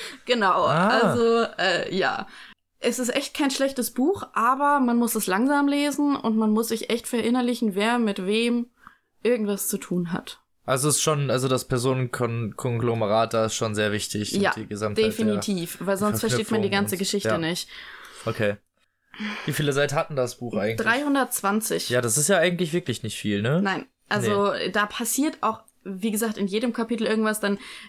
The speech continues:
Speaker 1: äh, in dem einen Kapitel geht's noch mal um die Trixie, die, äh, geht nämlich in einem etwas zu knappen Outfit aus dem, aus dem Haus und wird dann tatsächlich vergewaltigt und der Viktor sammelt sie dann ein und so.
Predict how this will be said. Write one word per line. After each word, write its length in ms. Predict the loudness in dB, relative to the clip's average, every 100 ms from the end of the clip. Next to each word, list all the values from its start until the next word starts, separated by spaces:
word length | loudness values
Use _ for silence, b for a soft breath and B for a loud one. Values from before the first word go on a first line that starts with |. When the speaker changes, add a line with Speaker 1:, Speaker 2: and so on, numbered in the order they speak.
| -2
Speaker 1:
äh, 240 | 0 2
in 100 | 2
dem 100 | 2
einen 200 | 2 0
Kapitel 440 | 0 -2 -2 -2 -2
geht's 240 | -2 -2
noch 100 | 0
mal 200 | 2 2
um 100 | 0
die 120 | 0
Trixie, 720 | -2 -4 -2 0 0 2 0
die, 320 | 0 0 2 0
äh, 280 | -2 -4
geht 200 | -2 -2
nämlich 200 | -2 -4
in 120 | -2 -2
einem 280 | 0 0
etwas 320 | -2 -4 -4 -4
zu 100 | -4
knappen 340 | -4 -4 -2
Outfit 560 | -2 -2 -2 -4 -4 -2
aus 260 | -2 0
dem, 400 | -2 0 0 -2 -4
aus 220 | -4 -4
dem 140 | -4
Haus 200 | -4 -4 -2
und 100 | -4
wird 100 | -2
dann 120 | -4
tatsächlich 480 | -4 -4 -6 -6 -6
vergewaltigt 720 | -4 -2 -2 0 -2 -2 -4
und 180 | -4 -2
der 100 | -2
Viktor 280 | -4 -4 0
sammelt 260 | 0 0
sie 80 | -2
dann 160 | -4 -4
ein 300 | 0 0 0
und 120 | 0
so. 220 | 0 -2